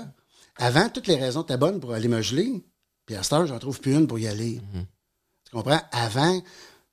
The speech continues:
Speaker 1: ça aurait été quoi, là ? Ma mère vient de décéder. Faut que je me jette.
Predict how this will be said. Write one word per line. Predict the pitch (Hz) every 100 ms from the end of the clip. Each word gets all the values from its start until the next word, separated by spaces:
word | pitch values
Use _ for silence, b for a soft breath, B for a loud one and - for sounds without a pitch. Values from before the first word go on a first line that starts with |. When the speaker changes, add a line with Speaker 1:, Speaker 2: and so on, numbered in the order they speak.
| _ _ _
Speaker 1:
ça | 113
aurait | 107
été | 113
quoi, | - 147 170
là ? | 151 151 160 156 _ _ _ _ _ _ _ _ _ _ _ _ _ _ _ _ _ _
Ma | 113 113
mère | 147 170
vient | 165
de | 143
décéder. | 143 - 139 113 143 151 - _ _ _ _ _ _ _ _ _ _ _ _
Faut | 147
que | 131
je |
me | 139
jette. | 117 135 117